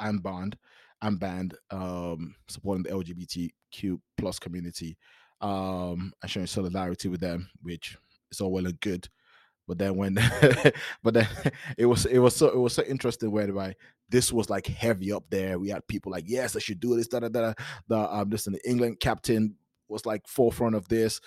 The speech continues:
I mean, the F A team was, like, at the forefront of this, "We're gonna do this." And then the moment, the moment there was a pushback, the moment there was a pushback,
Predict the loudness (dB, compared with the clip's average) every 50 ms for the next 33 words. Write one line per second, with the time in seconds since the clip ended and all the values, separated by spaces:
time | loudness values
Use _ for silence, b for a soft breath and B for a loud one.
0 | B B B -4 0 0 0 0 0 -4 -6 -6 -10 -4 -2 -2 -2 0 0 -2
1 | -2 -2 -4 -2 -2 -2 -2 -4 -4 -4 -6 0 4 4 4 6 4 2 2 2
2 | 2 2 0 0 2 0 2 2 2 2 2 4 4 4 4 4 2 0 -4 -10
3 | b b b b b b b b b b _ -8 -6 -2 0 0 2 2 0 0
4 | 0 4 8 8 8 8 8 2 -4 -8 -16 -12 -6 -4 -2 0 4 4 6 6
5 | 6 4 4 4 4 4 4 2 -4 -8 _ -4 2 6 6 6 6 2 -2 -4
6 | -4 -4 _ _ -20 _ _ _ _ _ _ _ _ _ _ _ _ _ _ _
7 | _ _ -20 -18 -12 -6 -2 0 2 2 4 4 4 4 4 -2 -4 -6 -4 -2
8 | 0 0 -2 -2 -6 -8 -10 -10 -10 -14